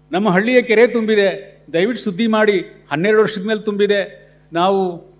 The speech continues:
ದೊಡ್ಡದಾಗಿ ಹಬ್ಬ ಆಚರಿಸ್ತಾ ಇದ್ದೀವಿ, ಜನಪದ ಕುಣಿತ ಇಟ್ಟಿದ್ದೀವಿ, ಹೆಣ್ಣು ಮಕ್ಕಳೆಲ್ಲ ಆರತಿ ತರ್ತಾ ಇದ್ದಾರೆ, ಇದನ್ನು ಬಂದು cover ಮಾಡಿ ಸ್ವಾಮಿ" ಅಂತ ಹೆಮ್ಮೆಯಿಂದ ಒಂದು ಹಳ್ಳಿಯ ತಂಡ ಒಂದು news ವಾಹಿನಿಗೆ ಹೋಗಿದ್ದಕ್ಕೆ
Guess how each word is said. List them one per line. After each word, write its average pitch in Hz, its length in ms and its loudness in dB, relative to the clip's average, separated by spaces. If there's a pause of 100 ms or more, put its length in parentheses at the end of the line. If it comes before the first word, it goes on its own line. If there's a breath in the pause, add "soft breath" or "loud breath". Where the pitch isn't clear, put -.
(1700)
ದೊಡ್ಡದಾಗಿ 202 360 4
ಹಬ್ಬ 160 200 0
ಆಚರಿಸ್ತಾ 202 500 4
ಇದ್ದೀವಿ, 190 600 0 (240)
ಜನಪದ 214 420 -4
ಕುಣಿತ 202 260 -6
ಇಟ್ಟಿದ್ದೀವಿ, 190 680 -2 (200)
ಹೆಣ್ಣು 180 200 -2
ಮಕ್ಕಳೆಲ್ಲ 202 360 2
ಆರತಿ 202 400 2
ತರ್ತಾ 185 320 0
ಇದ್ದಾರೆ, 180 500 -2 (640)
ಇದನ್ನು 185 240 0
ಬಂದು 208 180 2
cover 185 280 2
ಮಾಡಿ 196 240 0
ಸ್ವಾಮಿ" 180 320 -6
ಅಂತ 175 180 -6
ಹೆಮ್ಮೆಯಿಂದ 180 540 -4
ಒಂದು 180 340 -6
ಹಳ್ಳಿಯ 185 480 -4
ತಂಡ 180 340 -6
ಒಂದು 180 440 -6
news 175 420 -6
ವಾಹಿನಿಗೆ 170 560 -4
ಹೋಗಿದ್ದಕ್ಕೆ 170 1040 -6